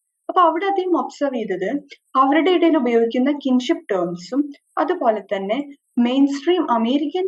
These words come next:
കൾച്ചറിൽ ഉപയോഗിക്കുന്ന കിൻഷിപ്പ് ടേംസും തമ്മിൽ വളരെയധികം ഡിഫറൻസ് ഉണ്ടായിരുന്നു എന്നതാണ്. ഇതിനെപ്പറ്റി പഠനം നടത്തിയ അദ്ദേഹം കൺക്ലൂഡ് ചെയ്തത്, ആ, ടെക്നോളജിന്റെ പോലെ കിൻഷിപ്പ് സിസ്റ്റത്തിനും എവല്യൂഷൻ സംഭവിക്കുന്നുണ്ട് എന്നതാണ്.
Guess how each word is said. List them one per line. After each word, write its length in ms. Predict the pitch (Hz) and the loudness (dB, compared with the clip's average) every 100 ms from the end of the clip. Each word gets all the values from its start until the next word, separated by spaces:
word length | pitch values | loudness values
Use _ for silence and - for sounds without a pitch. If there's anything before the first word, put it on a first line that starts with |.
| 381 | -2
കൾച്ചറിൽ 380 | 294 277 277 269 | -2 -2 -6 -4
ഉപയോഗിക്കുന്ന 720 | 233 247 247 247 247 247 302 - _ - | -2 2 2 0 -4 -4 -6 -8 _ -4
കിൻഷിപ്പ് 400 | 254 254 381 - | -2 -2 -8 -2
ടേംസും 380 | 240 226 - 226 | -2 -2 -4 0
തമ്മിൽ 380 | 214 202 262 285 | -2 -2 -4 2
വളരെയധികം 760 | 330 370 349 240 208 254 330 247 | 4 4 2 0 -4 -2 0 2
ഡിഫറൻസ് 500 | 330 330 392 349 294 | 0 0 -4 -2 0
ഉണ്ടായിരുന്നു 560 | 240 202 196 202 277 - | 2 2 0 -4 -4 0
എന്നതാണ്. 520 | 320 302 240 190 180 - _ - | 2 2 0 -2 -8 -16 _ -4
ഇതിനെപ്പറ്റി 560 | 302 339 440 440 392 392 | 0 0 0 -4 -6 -2
പഠനം 300 | 269 233 294 | 0 0 0
നടത്തിയ 340 | 294 233 226 240 | 2 2 2 0
അദ്ദേഹം 560 | 196 214 220 208 269 302 - _ 262 | 2 0 0 0 -2 -2 -14 _ -4
കൺക്ലൂഡ് 360 | 262 311 320 | 2 4 4
ചെയ്തത്, 420 | 214 185 185 254 - _ _ _ - | 2 -2 -2 -2 -2 _ _ _ 0
ആ, 180 | 226 233 | 2 2
ടെക്നോളജിന്റെ 800 | 240 240 269 302 339 339 349 330 | 0 -2 2 4 2 2 2 2
പോലെ 520 | 320 202 190 214 - - | -2 -6 -2 -4 -4 -4
കിൻഷിപ്പ് 340 | 254 262 392 | -4 -2 -4
സിസ്റ്റത്തിനും 680 | - 233 214 190 196 240 294 277 _ - | -6 -6 -6 -4 -4 -2 -2 -6 _ 0
എവല്യൂഷൻ 580 | 247 262 311 392 392 415 - | 2 4 4 6 4 -2 -2
സംഭവിക്കുന്നുണ്ട് 920 | 262 220 220 220 220 202 202 208 285 262 | 0 2 0 0 -2 -2 0 0 0 -2
എന്നതാണ്. 640 | 254 247 208 180 185 | 0 2 0 0 -8